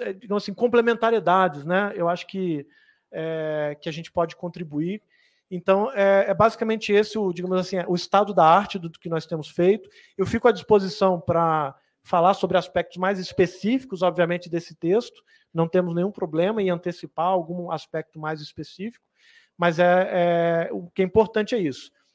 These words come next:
Nós temos uma governança, uma governança ampla dentro do governo, nós temos, é, uma estratégia, nós temos as ações que lastreiam essa estratégia e nós temos, é,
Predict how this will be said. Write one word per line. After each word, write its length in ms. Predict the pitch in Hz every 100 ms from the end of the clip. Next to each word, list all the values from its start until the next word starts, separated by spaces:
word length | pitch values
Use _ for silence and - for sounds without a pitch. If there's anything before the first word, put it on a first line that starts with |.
| _ -
Nós 220 | 180 -
temos 400 | 185 165 151 -
uma 180 | 170 165
governança, 720 | 185 175 156 175 269 - - _ _ _ _ _ _ _ _ -
uma 180 | 170 160
governança 880 | 156 165 151 165 165 - 156 131 - _ -
ampla 320 | 185 262 226
dentro 280 | 175 165 -
do 80 | 151
governo, 500 | 147 156 202 226 240 _ _ _ -
nós 220 | 185 180
temos, 680 | 190 185 170 156 135 - - _ _ _
é, 720 | 160 160 160 160 156 151 139 135 _ _ _ _ _ _
uma 220 | - 202 202
estratégia, 720 | - 175 - 185 233 269 - _ _ _ _ _ _
nós 240 | 180 214 -
temos 320 | 202 175 170
as 140 | 185
ações 480 | 196 - - 262 285
que 100 | 240
lastreiam 400 | 208 202 190 190
essa 160 | 175 175
estratégia 640 | - 170 185 202 226 254
e 60 | 208
nós 220 | 208 190
temos, 440 | 202 196 214 - _ _ _ _ -
é, 180 | 180